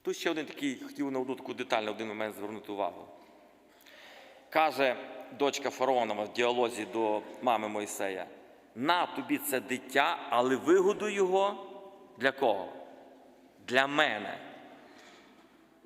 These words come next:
І материнське серце, знаєте, це ж моє. Але вона довіряє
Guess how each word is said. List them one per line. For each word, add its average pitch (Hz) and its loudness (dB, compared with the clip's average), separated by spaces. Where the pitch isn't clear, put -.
І 117 -10
материнське 117 -2
серце, 107 0
знаєте, 101 0
це 104 -8
ж 92 -12
моє. 113 -4
Але 113 0
вона 135 0
довіряє 113 0